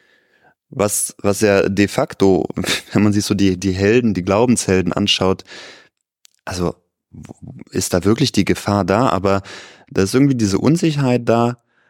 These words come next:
ähm, wenn ich das glaube, dann gerate ich auf Abwege und es gibt kein Zurück mehr. Aber das ist Ausdruck unserer Unsicherheit und nicht von Gottes Unsicherheit.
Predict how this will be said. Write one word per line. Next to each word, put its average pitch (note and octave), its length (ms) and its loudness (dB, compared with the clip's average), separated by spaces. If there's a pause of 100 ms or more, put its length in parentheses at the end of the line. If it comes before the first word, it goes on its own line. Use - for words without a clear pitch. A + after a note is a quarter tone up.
(220)
ähm, G2 540 0
wenn G2+ 180 2
ich A#2 180 0
das A#2+ 200 -2
glaube, A#2+ 640 2 (260)
dann G2 140 0
gerate F#2+ 280 0
ich G2 60 0
auf F#2 100 -2
Abwege F#2+ 440 0
und F2+ 420 -2
es - 140 -8
gibt - 160 -4
kein E3+ 180 -2
Zurück - 320 -4
mehr. F2 260 -4 (1040)
Aber F2+ 220 0
das F2+ 160 -2
ist - 220 -2
Ausdruck F#2+ 400 -4
unserer A2+ 320 2
Unsicherheit F2+ 680 -2
und D#2+ 120 -6
nicht F2+ 200 -6
von E2 180 -2
Gottes F2 320 -4
Unsicherheit. F2 640 -6